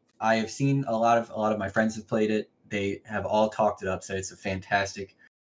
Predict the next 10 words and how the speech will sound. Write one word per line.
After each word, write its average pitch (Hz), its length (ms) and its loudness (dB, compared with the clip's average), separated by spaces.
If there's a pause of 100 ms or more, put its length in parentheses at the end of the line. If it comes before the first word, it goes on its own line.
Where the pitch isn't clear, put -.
(120)
really, 113 300 2
really 104 280 2
well 98 240 0
done 95 240 -4
battle 98 260 -2
royale. 95 560 -2 (680)
Uh, 98 340 4
better 110 200 2
than 107 120 -2
Apex, 104 760 -4